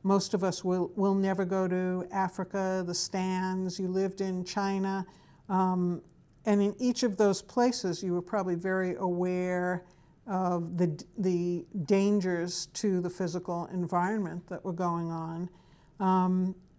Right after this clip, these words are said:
and then, of course, if I love myself, does fame matter? It has to be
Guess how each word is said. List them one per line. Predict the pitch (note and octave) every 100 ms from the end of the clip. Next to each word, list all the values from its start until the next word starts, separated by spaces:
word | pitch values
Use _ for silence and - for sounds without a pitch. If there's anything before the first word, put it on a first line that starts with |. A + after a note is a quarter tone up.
| -
and | G#3 A3
then, | A#3+ A#3+
of | A#3
course, | - A3+ G#3+ - - - _ - -
if | G#3+
I | G#3
love | G#3 G#3+ G#3+
myself, | G#3 G3+ G#3+ G3
does | - F3+
fame | - F#3 G#3+ G3+
matter? | G#3 G#3+ A3+ G#3 F#3
It | - - -
has | B3 B3 B3
to | - G3+
be | G#3+ G3+ G3+